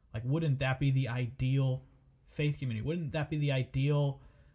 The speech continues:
leader or mentor or pastor or, uh, spouse or, you know, family would help me unpack the cargo?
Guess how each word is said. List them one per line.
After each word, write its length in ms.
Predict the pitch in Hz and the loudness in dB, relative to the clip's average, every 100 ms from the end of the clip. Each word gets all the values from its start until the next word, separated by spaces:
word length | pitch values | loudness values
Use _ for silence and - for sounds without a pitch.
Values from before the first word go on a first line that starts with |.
| - | -8
leader 540 | 127 175 202 143 110 104 | -2 -2 0 0 -2 -4
or 120 | 123 | -2
mentor 640 | 131 180 196 - 120 110 | -2 -2 -2 -4 -4 -4
or 60 | 117 | -6
pastor 680 | - 147 170 - 123 104 - | -4 -4 -6 -8 -10 -10 -8
or, 400 | 117 117 113 117 _ | -8 -6 -8 -12 _
uh, 220 | 131 110 110 | -12 -10 -10
spouse 680 | - - 131 233 180 - - | -14 -10 -6 -4 -6 -8 -10
or, 320 | 123 113 110 - _ _ _ _ - | -8 -6 -8 -14 _ _ _ _ -20
you 160 | - 139 | -10 -8
know, 100 | 120 | -8
family 500 | - 175 220 135 113 | -6 -4 -2 -2 -2
would 240 | 131 131 - | -4 -6 -8
help 360 | - 185 180 | -8 -6 -4
me 140 | 156 131 | -4 -2
unpack 520 | 131 - 156 147 - | -2 -2 -4 -6 -10
the 60 | |
cargo? 580 | - - 151 139 107 92 | -10 -4 -2 -2 -2 -6